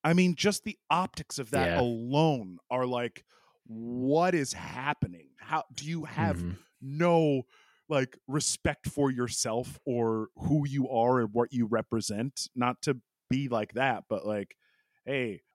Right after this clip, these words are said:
Speaker 1: as a brown skinned person, it's like, if you don't have that, <laughs> if you don't constantly have that, like, right there and at, like, a level of, like, "Oh yeah, how does this look? How do I make others who look like me look?"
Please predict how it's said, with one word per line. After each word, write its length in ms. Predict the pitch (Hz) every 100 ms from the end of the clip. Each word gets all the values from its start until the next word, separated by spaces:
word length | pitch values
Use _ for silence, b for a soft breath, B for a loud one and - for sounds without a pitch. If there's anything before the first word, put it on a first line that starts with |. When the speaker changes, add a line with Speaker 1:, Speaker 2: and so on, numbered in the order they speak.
| -
Speaker 1:
as 300 | 127 120 113
a 80 | 113
brown 360 | 135 135 127
skinned 280 | 127 143 127
person, 480 | - 135 - 110 104 -
it's 200 | 143 -
like, 220 | 123 113 _ _
if 140 | 147
you 80 | 170
don't 160 | 190 156
have 180 | 151 147
that, 220 | 147 147 -
<laughs> 580 | - _ - _ _
if 140 | 156 175
you 100 | 233
don't 160 | 220
constantly 540 | - 165 165 - 147 147
have 260 | 131 127
that, 240 | 117 123 117 _ _
like, 320 | 127 117 110 - _ -
right 240 | 139 131
there 340 | 139 139 147 -
and 340 | 131 117 117 -
at, 220 | 110 110 -
like, 180 | 110 104
a 80 | 110
level 320 | 120 117 117
of, 100 | 110
like, 200 | 110 104 -
"Oh 100 | 156
yeah, 240 | 143 123
how 160 | 110 143
does 140 | 139
this 180 | 139 -
look? 200 | 123 - B B
How 100 | 160
do 100 | 170
I 60 |
make 220 | 175 160 -
others 300 | 131 127 120
who 100 | 120
look 220 | 107 117
like 200 | 127 -
me 140 | 143
look?" 380 | 123 98 127 -